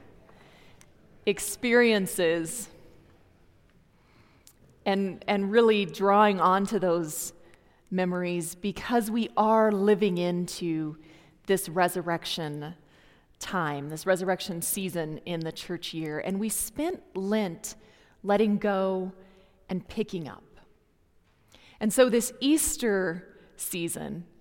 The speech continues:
I wondered if we might be willing to extend that theme, but with the idea that a good practice might be to, uh, pick up laughter.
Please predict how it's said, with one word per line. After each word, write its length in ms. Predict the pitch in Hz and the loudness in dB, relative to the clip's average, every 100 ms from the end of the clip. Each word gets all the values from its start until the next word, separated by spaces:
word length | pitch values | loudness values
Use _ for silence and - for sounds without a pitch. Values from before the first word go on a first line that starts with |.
| _ _ _ - | _ _ _ -10
I 100 | 202 | -2
wondered 580 | 214 262 247 208 190 165 | 2 4 4 4 4 2
if 220 | - - | -2 -2
we 80 | 202 | 0
might 280 | 196 196 | 0 0
be 80 | 208 | -4
willing 380 | 190 202 196 196 | -2 0 0 0
to 520 | - - 170 170 165 - | -4 -6 -2 -2 -2 -4
extend 600 | - - - - 262 226 | -6 -4 -6 0 2 2
that 380 | 175 175 - - | 2 -2 -4 -8
theme, 340 | 160 135 - 175 _ _ _ _ _ - - - - - | -10 -10 -12 -16 _ _ _ _ _ -20 -20 -20 -20 0
but 100 | 226 | 4
with 200 | 247 285 | 4 2
the 140 | 262 | 6
idea 880 | 240 226 - 240 247 214 185 165 185 - - - | 6 6 0 2 4 4 2 0 -2 -8 -20 -8
that 100 | 208 | -4
a 40 | 208 | 0
good 280 | 247 220 | 0 -2
practice 600 | - 226 226 220 208 202 208 | 0 0 0 0 -2 -2 -2
might 340 | 202 185 - | -2 -4 -6
be 280 | 196 190 180 | -6 -4 -4
to, 760 | - - 196 185 180 180 175 - - _ _ | -8 -10 -6 -6 -4 -6 -8 -12 -20 _ _
uh, 160 | - 170 - | -14 -14 -12
pick 260 | - 294 311 | -4 -2 0
up 200 | 226 320 | -2 -2
laughter. 560 | 330 143 170 - - | -2 -2 -2 -12 -18